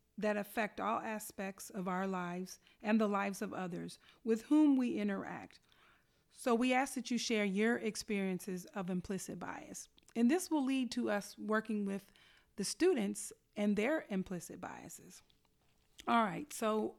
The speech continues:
number one, a coworker said, "I think the biggest battle for me has been staying respectful of those on the autistic spectrum. My subconscious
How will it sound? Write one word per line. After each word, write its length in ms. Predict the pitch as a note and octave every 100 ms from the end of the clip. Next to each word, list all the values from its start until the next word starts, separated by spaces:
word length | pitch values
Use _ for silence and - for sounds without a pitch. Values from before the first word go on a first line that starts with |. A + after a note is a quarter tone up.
| -
number 320 | A3+ C4 C4
one, 320 | A#3+ G3+ - - _ _ _ _ _ _ _ _ _ _ _ _ _ _ _ _ _
a 60 | G#3+
coworker 600 | - D#4 D#4+ D4+ D4 A3
said, 400 | - - - - _ _ _ _ _ _ _ _
"I 100 | B3
think 260 | C4 G#4 A4
the 80 | A#3+
biggest 440 | C4+ D4 D4+ -
battle 320 | A3+ A3+ A#3+
for 180 | A3+ A3+
me 400 | G3 F3 F3 G3 -
has 200 | A3+ F#3+
been 180 | G#3+ G#3
staying 400 | - A#3 G#3 A3
respectful 800 | A3 - C#4 D4+ - F#3+ F#3 - - _ -
of 160 | G#3
those 360 | G3+ A3 A#3 A#3 - _
on 160 | G#3 G#3
the 120 | G#3
autistic 680 | G#3+ G#3+ - A3+ - G#3+ -
spectrum. 640 | - - F#3 - - - _ _ _ _ - - -
My 160 | G3
subconscious 840 | F#3+ B3+ A#3+ C4+ B3 B3 C#4+ D4+